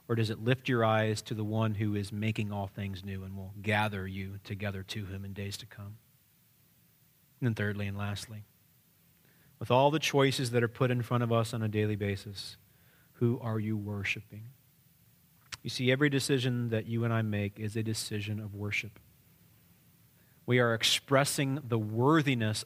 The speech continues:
of what we think is in an object by the attention we give to it. Our jobs, our money,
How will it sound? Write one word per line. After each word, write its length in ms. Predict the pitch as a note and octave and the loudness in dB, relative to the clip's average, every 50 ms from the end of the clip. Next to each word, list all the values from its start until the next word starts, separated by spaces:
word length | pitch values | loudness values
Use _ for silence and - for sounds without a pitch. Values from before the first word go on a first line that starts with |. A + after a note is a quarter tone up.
| - - | -8 -6
of 100 | A#2+ G#2 | -4 -2
what 140 | A#2+ B2+ - | -2 -2 -2
we 240 | B2 A2 - - - - _ _ _ _ _ _ | -2 -6 -6 -8 -12 -20 _ _ _ _ _ _
think 300 | - F3+ E3+ E3+ F3 - - | 6 8 8 8 6 -2 -4
is 120 | C3 B2 C3 | 0 2 4
in 80 | C3 | 4
an 80 | B2 B2 | 4 6
object 500 | B2 B2 B2+ A2+ G#2+ A2 G2 G2+ - - | 6 4 4 2 2 -2 -2 -2 -4 -2
by 180 | - G#2+ G#2 | 0 0 0
the 120 | G2+ G2+ G2+ | 0 0 -2
attention 600 | - - - - C3+ B2 A2 - - G2+ F#2+ F#2+ | -4 -4 -4 -2 -2 0 0 -2 -4 -4 -6 -8
we 120 | G2 F#2 | -8 -10
give 240 | F#2 F#2+ F#2+ F#2+ - | -8 -10 -10 -12 -12
to 80 | - G2+ | -16 -16
it. 160 | G2 G2 - _ _ _ _ _ _ _ _ _ _ _ _ _ _ _ _ _ _ _ _ _ _ _ _ _ _ _ _ _ _ _ _ _ _ _ _ _ _ _ - | -16 -16 -18 _ _ _ _ _ _ _ _ _ _ _ _ _ _ _ _ _ _ _ _ _ _ _ _ _ _ _ _ _ _ _ _ _ _ _ _ _ _ _ -2
Our 80 | G#2 | -2
jobs, 640 | G2 G#2 G#2 G#2 A2 A2 A#2 A#2 A2+ A2 - - - - _ _ _ _ _ - | 0 0 2 2 4 4 2 2 -2 -6 -8 -10 -12 -14 _ _ _ _ _ -10
our 60 | G#2 | -6
money, 420 | G2+ G#2 A2+ A2+ A2+ A#2 A2+ A2+ | -2 0 2 2 2 2 2 0